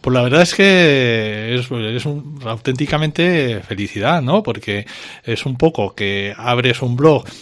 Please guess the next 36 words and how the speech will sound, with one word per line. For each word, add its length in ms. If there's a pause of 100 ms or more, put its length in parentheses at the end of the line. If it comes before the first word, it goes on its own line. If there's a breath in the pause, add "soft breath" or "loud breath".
(240 loud breath)
hace, 600
pues, 180
diez 240
o 120
doce 280
años, 280
ya 100
no 120
sé, 320
que, 340 (520 loud breath)
que 220
no 120
sabes 280
muy 160
bien 180
hacia 240
dónde 220
dirigirlo. 520
Al 80
principio 420
escribes, 440
después 320
subes 300
fotos, 420
después 480
ves 180
que 100
interesa 680
y 140
dices, 160
"Bueno, 300
pues 220
aquí 380
donde 320
pare", 260
pero, 300